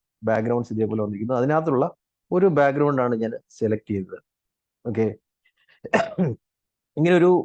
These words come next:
ബാക്ക്ഗ്രൗണ്ട് ചൂസ് ചെയ്ത് കഴിഞ്ഞാൽ പിന്നെ ഇതിനകത്ത് നമുക്ക് വേണ്ടുന്ന ഐക്കൺസ് ഒക്കെ നമുക്ക് ആഡ് ചെയ്ത് കൊടുക്കാം. ഇതിൽ തന്നെ ഐക്കൺസ് ആഡ് ചെയ്യാനുള്ള ഓപ്ഷൻ ഉണ്ട്. എലമെന്റ്സ് എന്നുള്ള ഓപ്ഷൻ ഇവിടെ കാണാൻ സാധിക്കും. ഇവിടെ Facebook-ിൻ്റെ ഒരു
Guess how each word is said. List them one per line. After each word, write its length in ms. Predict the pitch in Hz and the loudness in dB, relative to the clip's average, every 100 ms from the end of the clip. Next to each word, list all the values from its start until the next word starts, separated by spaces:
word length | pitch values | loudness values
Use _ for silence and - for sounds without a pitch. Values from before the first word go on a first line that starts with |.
| - 123 | -2 2
ബാക്ക്ഗ്രൗണ്ട് 480 | 127 127 151 156 151 143 | 2 2 2 2 -2 -4
ചൂസ് 180 | 127 117 | -4 -2
ചെയ്ത് 140 | 127 131 | 0 2
കഴിഞ്ഞാൽ 240 | 117 107 123 _ _ _ _ _ _ _ | 2 0 -2 _ _ _ _ _ _ _
പിന്നെ 120 | - 202 | 2 4
ഇതിനകത്ത് 280 | 190 190 185 | 6 4 4
നമുക്ക് 220 | 180 170 170 | 2 2 2
വേണ്ടുന്ന 360 | 156 151 160 165 160 - 123 | 2 2 0 0 -2 -2 -2
ഐക്കൺസ് 300 | 123 156 156 | 0 0 0
ഒക്കെ 100 | 143 143 | 0 0
നമുക്ക് 180 | 139 127 | 2 2
ആഡ് 100 | 120 | 2
ചെയ്ത് 100 | 131 127 | 2 2
കൊടുക്കാം. 220 | 104 107 | 0 -2
ഇതിൽ 140 | 101 117 | -4 -6
തന്നെ 180 | 127 135 160 - 110 | -4 -6 -12 -10 -8
ഐക്കൺസ് 300 | 107 127 123 113 | -6 -6 -4 -2
ആഡ് 160 | 110 117 | -2 -4
ചെയ്യാനുള്ള 260 | 117 113 101 | -4 -4 -6
ഓപ്ഷൻ 200 | 95 - 98 | -8 -12 -14
ഉണ്ട്. 160 | 95 - _ 110 107 | -14 -16 _ -6 -2
എലമെന്റ്സ് 400 | 120 139 151 156 | 0 0 -2 -2
എന്നുള്ള 260 | 147 131 120 - 110 | -2 -2 -2 -4 -8
ഓപ്ഷൻ 180 | - 113 | -8 -12
ഇവിടെ 140 | - 104 | -8 -8
കാണാൻ 140 | 95 98 | -8 -16
സാധിക്കും. 280 | 113 90 76 _ _ _ _ _ - | -18 -20 -20 _ _ _ _ _ -8
ഇവിടെ 160 | 113 127 - | -2 -2 0
Facebook-ിൻ്റെ 640 | 127 131 143 - 151 143 | -2 -2 -4 -2 -2 0
ഒരു 100 | 135 | 2